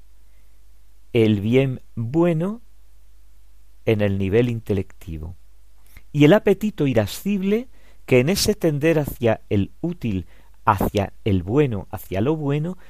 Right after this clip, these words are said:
si se encuentra lo nocivo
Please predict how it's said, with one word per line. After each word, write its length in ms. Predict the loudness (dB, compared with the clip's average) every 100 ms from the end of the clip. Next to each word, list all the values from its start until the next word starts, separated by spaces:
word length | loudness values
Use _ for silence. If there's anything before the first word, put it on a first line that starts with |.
| -12
si 180 | -8 -4
se 140 | 0
encuentra 680 | 0 2 2 2 2 2 0 -14 -18 -18 -18 -18 -18 -2
lo 200 | 4 4
nocivo 600 | 4 -2 -2 -2 -2 -6